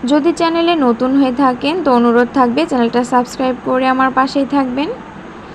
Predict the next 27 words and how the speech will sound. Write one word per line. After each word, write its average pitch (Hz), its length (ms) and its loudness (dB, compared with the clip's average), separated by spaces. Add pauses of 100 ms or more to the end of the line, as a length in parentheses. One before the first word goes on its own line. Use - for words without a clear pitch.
(220)
আমিও 247 260 4
আপনাদের 233 380 2
পাশে 233 380 0
আছি। 226 340 -2 (1160)
আর 208 180 4
যারা 254 180 2
যারা 294 180 2
সাবস্ক্রাইব 311 520 0
করেছে 302 380 0
তাদেরকে 240 520 2
অসংখ্য 277 480 2
অসংখ্য 285 500 0
ধন্যবাদ। 247 580 0 (3750)
তো 240 120 -2
আমি 233 300 4
এখানে 247 340 2 (140)
এক 240 180 2
এক 254 160 -2
করে 285 200 0
সব 294 300 2
মশলাগুলো 247 720 0 (720)
এই 240 220 2
তো 247 120 4 (280)
বক্সে 240 360 2
করে 247 260 2
রেখে 240 320 4
দিচ্ছি। 247 400 -2